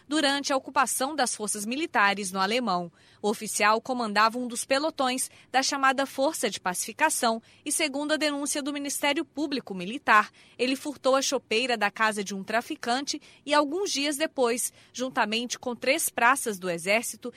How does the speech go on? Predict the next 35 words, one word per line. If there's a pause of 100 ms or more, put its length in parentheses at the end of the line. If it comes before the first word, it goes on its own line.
(140)
e
dois
policiais
militares, (220)
ordenou
aos
subordinados (220)
que
retirassem
dois
aparelhos
de
ar-condicionado
de
outra
residência. (320)
Um
deles
foi
levado
para
a
casa
do
tenente (240)
e
o
outro
aparelho (140)
foi
entregue
a
um
policial
militar.